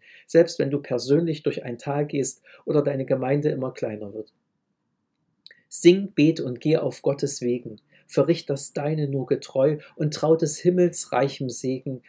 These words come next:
so wird er bei dir werden neu. Denn welcher seine Zuversicht auf Gott setzt, den verlässt er nicht, lässt uns Georg Neumark wissen. Wir können nicht erzwingen,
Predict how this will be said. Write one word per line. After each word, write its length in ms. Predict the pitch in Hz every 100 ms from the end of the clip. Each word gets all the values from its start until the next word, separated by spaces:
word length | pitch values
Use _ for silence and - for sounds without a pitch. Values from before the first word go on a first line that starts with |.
| _
so 220 | - 147 139
wird 160 | 143
er 100 | 127
bei 160 | 117 113
dir 220 | 131 113
werden 360 | 127 110 120 117
neu. 280 | 107 104 117 _ _ _ _
Denn 140 | 135 139
welcher 240 | 185 185
seine 260 | 156 135 143
Zuversicht 680 | - 226 226 180 175 151
auf 200 | - 147
Gott 200 | - 160
setzt, 460 | 156 120 104 - - _ _ _
den 280 | 143 127 127
verlässt 480 | 135 127 110 107 -
er 120 | 135
nicht, 380 | 110 98 - _ _ _ _ _ -
lässt 200 | - -
uns 200 | 127 -
Georg 260 | 123 107
Neumark 480 | 120 110 110 107 -
wissen. 340 | 110 - 107 - _ _ _ _ _ _ _ _ _ _ _ - 165
Wir 160 | - 170
können 400 | 170 170 180 180
nicht 220 | 160 151
erzwingen, 680 | - 143 - 143 131 110